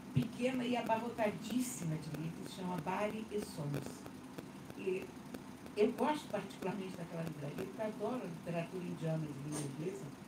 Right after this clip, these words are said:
e é muito difícil encontrar em qualquer outro lugar do mundo. Esses livros não circulam fora da Índia, poucos têm edições internacionais.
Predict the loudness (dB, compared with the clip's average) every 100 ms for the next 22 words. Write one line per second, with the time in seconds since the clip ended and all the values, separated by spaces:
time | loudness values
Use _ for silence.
0 | -12 -12 -12 -12 -10 2 4 4 0 -2
1 | -2 -2 -2 0 0 2 0 2 0 -2
2 | -4 -4 -4 0 0 -2 -2 -2 -4 -6
3 | -6 -8 -8 -10 -12 -12 -10 -10 -8 -6
4 | -4 -2 -4 -4 -4 -4 -6 -6 -6 -4
5 | -4 -4 -2 -2 0 0 0 0 0 -2
6 | -6 -12 -12 -10 0 4 4 2 0 0
7 | 2 0 -2 -2 -2 -2 -4 -4 -4 -6
8 | -6 -4 -4